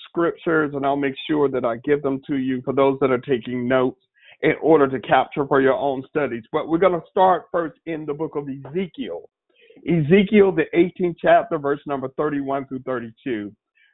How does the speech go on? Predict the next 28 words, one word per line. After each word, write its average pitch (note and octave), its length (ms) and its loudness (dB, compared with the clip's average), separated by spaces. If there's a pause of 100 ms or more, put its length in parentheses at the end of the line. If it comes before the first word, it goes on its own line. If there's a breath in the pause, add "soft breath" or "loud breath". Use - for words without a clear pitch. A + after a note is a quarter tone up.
We're D#3 120 2
gonna E3 180 2
find E3+ 380 -2
here E3+ 220 -6
where D3+ 180 -4 (100)
over F#3 340 -2
and F3 200 -8
over E3+ 320 -6
and E3 180 -12
over E3+ 460 -6
again D3+ 500 -8 (100)
in D#3 200 -10
the D3+ 100 -2
Word C#3+ 280 -2
of C#3 160 -16
God A#2+ 480 0
where C3 340 -6 (180)
sin C3+ 380 -6
is B2+ 160 -10
associated B2+ 680 -6
with A#2+ 220 -8
death. G2+ 240 -6 (340 soft breath)
Ezekiel D#3+ 580 0
eighteen, F3 460 -4
thirty-one, D3 460 -2
thirty-two, C#3+ 680 -4
it C3 160 -8
reads, C3+ 420 -6